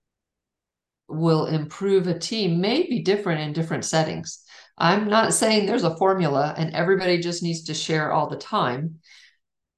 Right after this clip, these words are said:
but I'm bringing this up so that the, those of you listening will have it in your mind, "Oh, is there a withholding dynamic that is blocking connection on this group of people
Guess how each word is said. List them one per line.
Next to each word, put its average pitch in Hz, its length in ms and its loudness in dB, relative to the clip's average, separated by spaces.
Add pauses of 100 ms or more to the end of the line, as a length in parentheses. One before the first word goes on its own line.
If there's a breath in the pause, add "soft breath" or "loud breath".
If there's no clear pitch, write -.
but 196 160 4
I'm 190 220 2
bringing 240 380 2
this 214 260 0
up 180 320 0
so 175 220 -4
that 156 400 -2 (180)
the, 160 460 -4
those 170 420 2
of 165 160 4
you 156 180 4
listening 151 680 0
will 160 180 2
have 220 400 -2
it 233 120 -2
in 190 140 0
your 170 140 0
mind, 165 600 0
"Oh, 180 320 0 (220)
is 180 120 -4
there 196 220 -2
a 170 120 0
withholding 185 760 -2
dynamic 156 800 -2 (440 soft breath)
that 156 260 0
is 156 580 2
blocking 160 640 2
connection 156 880 -4
on 147 240 -2
this 156 320 -4
group 160 260 -2
of 170 140 -2
people 170 560 -4